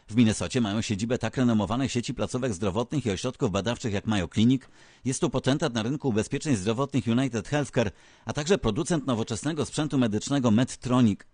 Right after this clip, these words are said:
Ale także samo Minneapolis kładzie ogromny nacisk na sport i rekreację. Sieć tutejszych parków zaliczana jest do najlepiej zaprojektowanych i utrzymanych w całych Stanach Zjednoczonych.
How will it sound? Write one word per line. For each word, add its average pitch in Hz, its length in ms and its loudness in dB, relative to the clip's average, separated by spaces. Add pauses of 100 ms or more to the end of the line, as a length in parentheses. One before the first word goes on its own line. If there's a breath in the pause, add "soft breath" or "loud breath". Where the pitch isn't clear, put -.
(440 soft breath)
Ale 117 140 2
także 170 260 0
samo 160 260 0
Minneapolis 117 680 4
kładzie 117 280 -2
ogromny 143 360 2
nacisk 131 400 2
na 120 100 2
sport 123 260 -4
i 127 60 2
rekreację. 104 640 0 (380 soft breath)
Sieć 123 200 0
tutejszych 110 420 -2
parków 101 340 -4
zaliczana 123 420 0
jest 131 160 -2
do 123 80 0
najlepiej 120 380 0
zaprojektowanych 123 880 0
i 143 40 -2
utrzymanych 127 540 2
w - 40 -18
całych 156 320 -4
Stanach 117 320 -2
Zjednoczonych. 101 680 -2